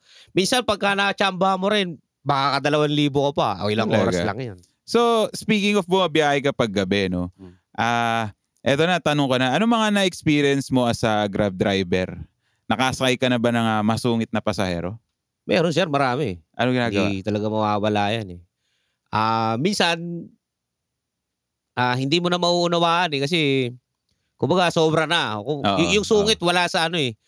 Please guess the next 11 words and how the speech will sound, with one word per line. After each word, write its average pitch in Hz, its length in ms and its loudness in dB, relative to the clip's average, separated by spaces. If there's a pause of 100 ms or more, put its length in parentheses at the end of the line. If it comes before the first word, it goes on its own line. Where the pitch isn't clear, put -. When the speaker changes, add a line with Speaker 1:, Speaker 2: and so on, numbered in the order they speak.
(200)
Speaker 1:
Wala 160 320 2
na 165 80 0
sa 165 160 0 (1120)
tama, 147 420 0
eh. 98 100 -4
Kumbaga, 135 380 0
parang 156 260 2
Speaker 2:
Bakit? 160 140 2
Speaker 1:
nabili 160 240 2
na, 120 160 0
Speaker 2:
Bakit? 117 60 -8